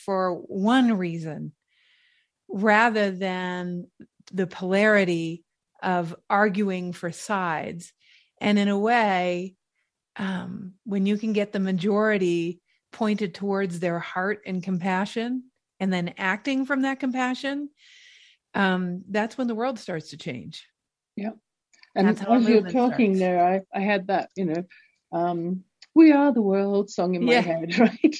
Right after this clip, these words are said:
Speaker 1: Yeah.
Speaker 2: Absolutely.
Speaker 1: Yeah.
Speaker 2: I mean,
Speaker 1: Yeah,
Speaker 2: it
Speaker 1: yeah,
Speaker 2: really
Speaker 1: yeah.
Speaker 2: is. It, it really can make a massive difference. So w-, with, um, coming back to our focus for a
Speaker 1: Yes.
Speaker 2: moment of, of the book, um, in terms of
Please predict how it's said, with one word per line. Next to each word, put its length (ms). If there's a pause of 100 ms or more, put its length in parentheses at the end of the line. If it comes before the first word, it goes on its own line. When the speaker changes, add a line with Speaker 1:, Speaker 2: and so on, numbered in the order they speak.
Speaker 1:
Yeah. 460 (360)
Speaker 2:
Absolutely. 520
Speaker 1:
Yeah. 260 (380)
Speaker 2:
I 40
mean, 160
Speaker 1:
Yeah, 80
Speaker 2:
it 80
Speaker 1:
yeah, 60
Speaker 2:
really 120
Speaker 1:
yeah. 140 (120)
Speaker 2:
is. 220 (420)
It, 400
it 60
really 320
can 300
make 260
a 100
massive 460
difference. 520
So 220 (440)
w-, 200
with, 360
um, 380 (280)
coming 260
back 260
to 160
our 180
focus 880
for 120
a 80
Speaker 1:
Yes. 0
Speaker 2:
moment 520
of, 100 (160)
of 140 (160)
the 180
book, 380 (520)
um, 560 (600)
in 100
terms 320
of 160